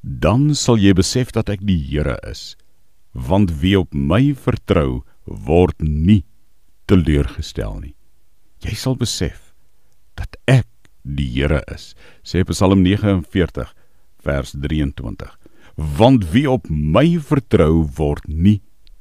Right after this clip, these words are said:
teleurgesteld nie." Daar's baie dinge wat 'n mens vandag teleurstel, né? Baie mense, baie omstandighede. Kom ons vat dit. Kom ons staan op hierdie fondament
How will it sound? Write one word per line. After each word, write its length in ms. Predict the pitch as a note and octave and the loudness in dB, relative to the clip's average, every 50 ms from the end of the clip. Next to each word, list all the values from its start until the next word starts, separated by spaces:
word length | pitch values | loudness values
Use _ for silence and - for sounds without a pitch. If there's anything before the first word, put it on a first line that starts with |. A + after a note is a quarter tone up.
| - - | -8 -2
teleurgesteld 1040 | - E2+ D2 C2+ D2+ D#2+ D#2+ D#2 - - - E2 - - - - A1 - - - - - - | -2 0 0 2 0 0 0 0 -4 -8 -10 -10 -10 -10 -10 -10 -10 -10 -10 -14 -18 -18 -18
nie." 200 | - - - - - - - - - - - - - - - - - - - - - - - - - | -18 -18 -18 -20 -20 -20 -20 -20 -20 -20 -20 -20 -20 -20 -20 -20 -20 -20 -20 -20 -20 -20 -20 -12 -6
Daar's 140 | - E2+ | -6 -4
baie 240 | D2 D2+ E2+ G#2+ B2 | 0 0 2 2 4
dinge 240 | A2+ G#2+ G2+ G2+ F#2+ | 4 4 4 4 4
wat 180 | E2 E2+ E2 - | 4 2 2 2
'n 60 | E2 | 0
mens 400 | D#2+ D#2+ E2 E2 D#2 - - - - - - - - - - | 2 2 2 0 0 -4 -12 -18 -20 -20 -20 -20 -16 -8 -4
vandag 300 | E2+ D2 D#2+ D#2+ - - | -2 0 0 -2 -2 -4
teleurstel, 800 | - - D#2 C2+ C#2+ D#2+ D#2+ D#2 - - - - C2+ B1+ A1+ A1 | -4 -4 -4 -2 0 0 0 0 -2 -4 -8 -8 -6 -6 -6 -6
né? 220 | G#1+ A#1 B1+ D#2+ E2+ - - - - - - - - - - - - - - - - - - | -8 -8 -8 -10 -10 -12 -20 -20 -20 -20 -20 -20 -20 -20 -20 -20 -20 -20 -20 -20 -20 -20 -14
Baie 300 | - C#2+ D#2+ F2 F#2 F2 | -6 0 2 4 4 4
mense, 560 | D#2+ D#2 D#2 F2+ G#2 A2+ G2+ - - - - - - - | 4 4 4 4 2 2 0 -4 -10 -14 -14 -16 -16 -8
baie 280 | D2 D2 D#2 D#2 D2+ | -2 0 2 2 2
omstandighede. 880 | C#2+ C2 C2 - - - E2 E2+ G2 F#2 F2+ - - - - - - E2+ - - - - - - - - - - - - - - - - - - | 0 -2 -2 -4 -6 -4 -4 -2 -2 -2 -4 -6 -8 -12 -12 -12 -14 -18 -20 -20 -20 -20 -20 -20 -20 -20 -20 -20 -20 -20 -20 -20 -20 -20 -20 -14
Kom 140 | - - C3 | -6 0 2
ons 160 | C#3+ B2+ - | 2 2 2
vat 260 | - - - G2+ E2+ - | -2 -4 -2 -2 -2 -2
dit. 140 | - - - - - - - - - - - - - - - - - | -6 -18 -18 -20 -20 -20 -20 -20 -20 -20 -20 -20 -20 -20 -20 -16 -6
Kom 140 | - B2+ B2+ | 0 2 4
ons 120 | B2+ A#2 | 4 4
staan 320 | - - - B2+ G#2+ A#2 B2+ | 4 2 -2 -2 0 0 0
op 120 | A2 E2+ | -2 0
hierdie 260 | D2+ E2+ F#2 G2+ G#2 | 2 4 6 6 4
fondament 600 | - - G2+ G2 F#2 F2 D#2 C#2+ C2 A#1+ - - | 4 4 4 6 6 6 4 2 -2 -4 -8 -12